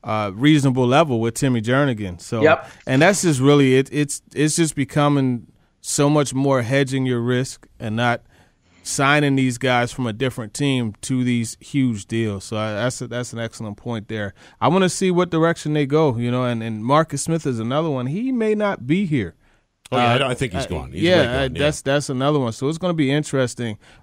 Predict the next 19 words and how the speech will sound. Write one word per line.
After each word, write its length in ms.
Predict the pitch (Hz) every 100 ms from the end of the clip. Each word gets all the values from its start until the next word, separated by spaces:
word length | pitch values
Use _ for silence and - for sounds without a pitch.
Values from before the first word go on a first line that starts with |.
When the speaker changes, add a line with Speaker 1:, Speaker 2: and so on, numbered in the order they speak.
| -
Speaker 1:
along 260 | 120 123
that 180 | 120 104
defensive 460 | 123 117 120 104 113
line. 200 | 120 113
You 60 |
got 140 | 117 113
Steven 380 | 139 135 117
Means 320 | 113 131 117 107
also. 440 | 113 127 104 95 _ _
But 120 | - 117
you 100 | 123
talk 300 | 156 156 151
about 420 | 143 143 127 - _ _
these 560 | 131 131 127 117 110 - _ _ _ _ _ _ _ _ _ _ _ _ _ _ _ -
defensive 460 | 151 160 143 120
linemen, 320 | 123 131 120
like, 120 | 107 104
getting 260 | 117 101
younger. 420 | 104 120 123 101